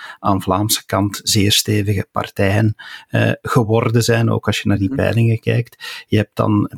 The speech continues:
Speaker 1: P T B, P V D A, die zeker aan Franstalige kant, eh, enorm de wind in de zeilen heeft. Ja, wat verwachten jullie daarvan? Hoe gaan, hoe gaan die nog, eh, de boel opstoken en,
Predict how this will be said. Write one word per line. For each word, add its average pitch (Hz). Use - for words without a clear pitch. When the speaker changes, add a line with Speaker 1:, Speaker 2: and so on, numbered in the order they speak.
Speaker 1:
P -
T 113
B, 104
P -
V 107
D 98
A, 110
die 107
zeker 107
aan 101
Franstalige 120
kant, 123
eh, 120
enorm 117
de 113
wind 117
in 135
de 110
zeilen 113
heeft. -
Ja, 107
wat 117
verwachten 123
jullie 110
daarvan? 135
Hoe 110
gaan, 117
hoe 107
gaan 110
die 113
nog, 160
eh, 131
de 123
boel 135
opstoken 123
en, 107